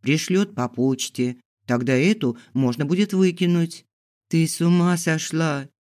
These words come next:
Тамара насупила брови так, что было ясно, спорить опасно для нервной системы. «Не надо его искать, ещё не хватало. Узнаю, что пишешь ему,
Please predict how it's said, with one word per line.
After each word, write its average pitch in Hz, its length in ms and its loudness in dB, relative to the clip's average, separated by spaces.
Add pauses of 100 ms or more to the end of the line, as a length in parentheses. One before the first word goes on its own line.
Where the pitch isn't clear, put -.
(280)
Тамара 127 500 0
насупила 139 640 -2
брови 147 380 0
так, 143 400 -6 (240)
что - 220 -2
было 147 260 0
ясно, 143 580 -2 (160)
спорить 151 640 -2
опасно 143 720 -4 (180)
для 151 220 2
нервной 143 440 0
системы. 120 800 -2 (400)
«Не 165 240 4
надо 151 360 0
его 156 340 0
искать, 123 480 -6 (240)
ещё 185 400 2
не 165 140 2
хватало. 135 680 -4 (300)
Узнаю, 170 500 2
что 160 200 -2
пишешь 226 460 0
ему, 139 360 -2